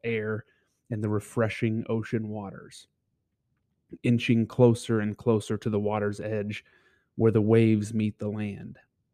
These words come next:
curiosity building and building. The sun is hot and the sea beckons with the rejuvenating spray from the ocean breeze. Until this very moment,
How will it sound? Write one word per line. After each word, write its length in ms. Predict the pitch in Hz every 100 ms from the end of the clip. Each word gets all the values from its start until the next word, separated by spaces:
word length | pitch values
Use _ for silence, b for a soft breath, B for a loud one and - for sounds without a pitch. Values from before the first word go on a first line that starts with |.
| -
curiosity 680 | - 110 107 104 - 104 101
building 680 | 98 110 104 101 90 - - _ -
and 220 | 107 101
building. 480 | 107 101 92 - - _ _ _ _ _ _ _ _ -
The 100 | 110
sun 400 | - 127 120 117
is 200 | 104 104
hot 400 | - 117 107 -
and 140 | 113
the 40 | 104
sea 500 | - 120 110 107 104
beckons 600 | 107 107 107 107 101 98
with 120 | 117
the 80 | 117
rejuvenating 800 | 117 104 113 123 113 117 110 107
spray 580 | - - - 113 101 98
from 240 | - 113
the 140 | 107 101
ocean 420 | 104 101 107 98
breeze. 580 | 101 101 98 92 - - _ _ _ _ _ _ _ _ -
Until 260 | 113 127
this 180 | 123 123
very 300 | 123 123 135
moment, 560 | 131 123 120 101 87